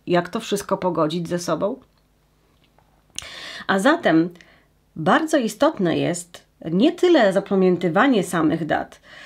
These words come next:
ile przynajmniej uświadomienie sobie, w jakim wieku, w jakim istotnym okresie dane dzieło powstało, jak się nazywała dana epoka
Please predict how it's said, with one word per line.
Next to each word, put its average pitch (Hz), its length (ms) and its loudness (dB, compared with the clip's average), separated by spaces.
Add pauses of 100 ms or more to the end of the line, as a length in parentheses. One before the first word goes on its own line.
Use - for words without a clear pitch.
(180)
ile 285 240 4
przynajmniej 226 540 2
uświadomienie 208 760 4
sobie, 165 520 0
w 220 100 -8
jakim 220 420 4
wieku, 220 420 0
w 170 60 -4
jakim 208 420 2 (260)
istotnym 214 600 0
okresie 202 520 0
dane 202 340 2
dzieło 170 420 2 (400)
powstało, 170 680 2 (480)
jak 220 260 0
się 254 160 2
nazywała 202 540 2
dana 170 340 2
epoka 170 640 -2